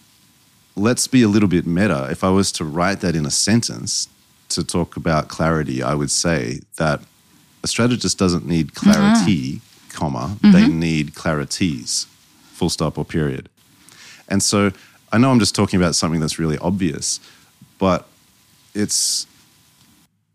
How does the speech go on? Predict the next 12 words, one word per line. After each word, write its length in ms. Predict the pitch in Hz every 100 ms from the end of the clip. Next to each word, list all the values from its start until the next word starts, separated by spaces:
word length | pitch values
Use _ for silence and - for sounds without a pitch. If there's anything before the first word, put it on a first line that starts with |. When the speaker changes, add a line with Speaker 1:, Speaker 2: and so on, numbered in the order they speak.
| _ _ _ _ _ -
Speaker 1:
you, 220 | 104 117 117
knowing 380 | 120 135 151 139
that 120 | 98
you 140 | 104
have 180 | 92 98
a 60 | 95
certain 400 | - 104 92 107
number 300 | 101 95 92
of 180 | 80 76
words 360 | 80 80 80
to 120 | - -
spend 720 | - - 76 71 85 156